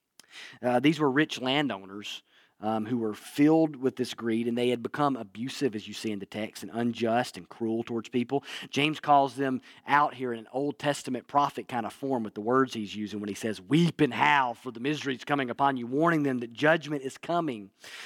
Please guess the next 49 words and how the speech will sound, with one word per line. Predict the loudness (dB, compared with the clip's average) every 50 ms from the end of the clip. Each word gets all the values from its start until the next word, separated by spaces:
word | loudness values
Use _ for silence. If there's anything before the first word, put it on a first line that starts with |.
| -16 -8 0
Um, | 4 6 6 6 6 4 2 0 -4 -10 -16 -20 -20 -8 -4
and, | -2 -2 0 0
and | 2 2 2 2
you | 4 4
need | 6 6 8
to | 8 8
lament. | 6 6 6 4 4 4 6 4 4 2 -2 -6
You | -6 0 2
need | 2 2
to | 4 2
be | 2 2
sad, | 2 4 6 8 8 8 8 8 6 4
not | 4 2 2 2
happy, | 2 2 0 0 2 0
like | 0 0 0 0
you |
talked | 0 0 0 0 2
about | 2 2 2 2 4
last | 4 4 4 4 2
week | -4 -4
in | 0
chapter | 2 2 2 2 0 -6
four. | -4 -2 2 4 4 2 2 0 -4 -12 -12 -6 0 4
Um, | 6 6 6 6 4 2
and | 0 0 0 0 0 -2 -4 -4
you | -6 -6 -4 -2 0
need | 2 4 6
to | 4
repent, | 4 2 0 2 4 4 6 4 4
in | 2 -2
other | -2 -2 -2
words, | -6 -8 -12 -14 -16 -18 -16 -6
right? | 0 2 4 4 4 4
Because | 0 -8 -8 -6
judgment | -2 0 2 2 2 0 -4 -6 -6
is | -8 -6
coming | -2 -2 0 0 -2 -4
upon | -4 -2 0 2 2 0
you. | -2 -4
You | -6 -6 -6
should | -4 -4 -4
be | -2 -4 -4
weeping | -2 0 0 0 2 2 2 2 2 2
over | 0 0 0 0
that | 2 2 0
and | 0 2
howling | 2 4 6 6 4 4 2
over | -2 -4 -6 -6
that. | -8 -6 -6 -8 -8